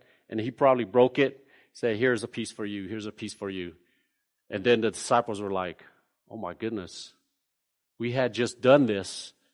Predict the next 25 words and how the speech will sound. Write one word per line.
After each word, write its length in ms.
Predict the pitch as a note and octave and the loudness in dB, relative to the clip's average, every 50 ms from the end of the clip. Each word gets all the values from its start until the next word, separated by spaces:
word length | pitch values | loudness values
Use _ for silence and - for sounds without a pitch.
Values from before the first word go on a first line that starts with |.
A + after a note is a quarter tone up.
| _ | _
maybe 300 | - A2 A#2+ A#2 G#2 A2+ | -4 -2 -2 -2 0 -2
a 80 | A2 G2+ | -2 -2
week 420 | F#2 G2 A2+ B2+ C3+ C3+ B2+ - | -2 0 2 2 2 2 0 -4
or 140 | - G2+ F#2 | -10 -10 -10
two, 560 | - - - B2+ B2 B2+ C3 C3 C3+ B2+ A#2+ - _ _ _ _ _ _ _ _ _ _ _ _ _ _ _ - | -10 -4 -2 0 0 0 0 -2 -6 -8 -14 -18 _ _ _ _ _ _ _ _ _ _ _ _ _ _ _ -18
a 60 | G#2+ | -16
few 240 | - - B2+ C3+ C3+ | -6 -2 0 0 2
days 300 | A2+ B2 B2+ C3+ B2+ C3 | 4 6 6 6 4 0
ago 260 | C3 C3 C#3 C#3 C#3+ | 0 0 2 2 2
with, 200 | C3+ C3 C3+ C3+ - - _ _ _ - | 2 0 -2 -2 -4 -12 _ _ _ -6
with 180 | A#2+ A2+ - | -6 -6 -4
Jesus 480 | - - A#2+ B2+ C#3 C3+ C#3 C#3+ C3 - | -2 0 2 2 2 0 -2 -4 -6 -8
when 140 | A#2+ G#2 F#2+ | -8 -6 -4
he 80 | A2+ | -4
was 180 | A#2+ A2+ G#2+ G2 | -4 -4 -6 -6
alive 360 | G2 F#2+ G2 G2+ A#2 A#2 A#2 | -4 -2 -2 -2 -2 -2 -2
on 160 | A2+ A#2 A2+ | -4 -4 -4
earth 360 | G#2 A#2 B2+ C3+ C3 - - _ _ _ _ _ _ _ _ _ _ | -2 -2 -2 -2 -4 -8 -18 _ _ _ _ _ _ _ _ _ _
before 320 | - G#2 - - A#2+ A#2 | -16 -14 -6 -2 -2 0
his 160 | G2+ G#2+ F#2 - | 0 -2 -6 -2
death." 320 | F#2 A2 A#2 C3+ C#3+ - - - _ _ _ _ _ _ _ _ _ _ _ _ _ _ _ _ _ _ _ _ _ _ _ _ | 0 2 2 2 0 -2 -10 -20 _ _ _ _ _ _ _ _ _ _ _ _ _ _ _ _ _ _ _ _ _ _ _ _
And 120 | - F#2+ - | -10 -10 -6
so 220 | - B2+ A2+ G#2 | -4 -2 -2 -2
they're 180 | F2+ A2 A2+ A2+ | -2 -2 -2 -2
reminded 680 | A2+ G#2+ F#2+ G2 G#2 A2+ B2 B2+ B2 C#3+ C#3+ C#3 - | -2 -4 -2 0 0 0 0 0 -2 -4 -6 -6 -10